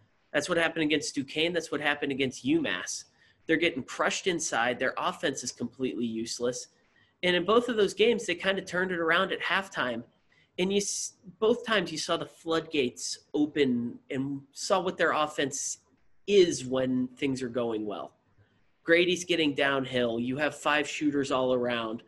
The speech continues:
Brajkovic is making those nice little baby hooks. Um, I'm a little concerned that Hyungjun Lee disappears on national T V way too much, but they're just so disciplined. They move the ball so well, and they correct their mistakes in every game.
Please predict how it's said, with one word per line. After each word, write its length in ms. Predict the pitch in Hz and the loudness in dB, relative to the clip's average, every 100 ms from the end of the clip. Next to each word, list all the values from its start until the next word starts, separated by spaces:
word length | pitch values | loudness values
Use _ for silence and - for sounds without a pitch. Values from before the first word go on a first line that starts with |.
| - - - _ | -20 -20 -20 _
Brajkovic 520 | 180 175 170 143 147 151 | 4 4 2 0 0 0
is 140 | - | 0
making 300 | 143 143 143 | 0 0 -2
those 240 | 139 135 | 0 0
nice 280 | 139 139 - | 0 0 0
little 160 | 139 139 | 2 2
baby 380 | 135 135 127 123 | 4 2 2 -2
hooks. 600 | 123 117 104 - - - _ _ _ _ | -2 -4 -4 -10 -10 -12 _ _ _ _
Um, 380 | 135 120 120 123 _ _ _ | 2 2 2 -2 _ _ _
I'm 80 | 175 | -2
a 40 | |
little 140 | 247 294 | 2 4
concerned 400 | 294 - 226 254 | 2 2 4 2
that 140 | - | 2
Hyungjun 480 | 185 180 180 185 160 | -2 -2 0 0 2
Lee 180 | 135 165 | 2 2
disappears 600 | 170 156 - - 156 165 | 2 -4 -4 -2 -2 0
on 100 | 143 | -2
national 360 | 139 139 147 135 | -2 -2 -4 -4
T 180 | 135 | -2
V 160 | 120 135 | 0 0
way 180 | 196 233 | 0 -2
too 200 | 233 254 | -2 0
much, 420 | 247 269 - - - _ _ _ _ _ | 0 0 -4 -12 -14 _ _ _ _ _
but 300 | 190 160 - - - _ _ - _ _ - | 6 6 6 -6 -20 _ _ -20 _ _ 0
they're 100 | 254 | 2
just 260 | 247 - | 2 0
so 140 | 220 214 | 4 4
disciplined. 640 | 208 175 - - 123 123 | 4 0 -2 -4 -4 -2
They 60 | 165 | 2
move 240 | 202 202 | 2 0
the 60 | 180 | -2
ball 200 | 160 156 | 0 0
so 260 | - 175 | 2 2
well, 360 | 156 147 147 120 | 4 4 2 2
and 140 | 131 156 | 0 0
they 80 | |
correct 460 | 202 - 160 160 160 | 0 0 0 0 0
their 120 | 135 | -2
mistakes 540 | 123 - - 131 113 - | -2 -6 -4 -4 -6 -8
in 160 | 98 - | -10 -4
every 340 | 131 120 117 | -4 -4 -8
game. 380 | 98 101 90 - | -6 -6 -8 -12